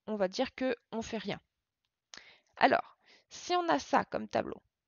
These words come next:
avant le début de l'opération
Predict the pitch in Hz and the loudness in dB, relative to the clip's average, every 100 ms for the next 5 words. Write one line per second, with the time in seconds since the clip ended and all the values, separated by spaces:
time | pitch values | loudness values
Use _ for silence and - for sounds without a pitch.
0 | _ _ _ _ _ _ _ _ _ _ | _ _ _ _ _ _ _ _ _ _
1 | _ _ _ _ _ _ - 240 226 214 | _ _ _ _ _ _ 4 4 4 -2
2 | 196 285 - 214 196 202 190 175 139 113 | -8 -20 -10 -8 -6 -6 -8 -4 -2 0
3 | - 277 359 | -2 -4 -4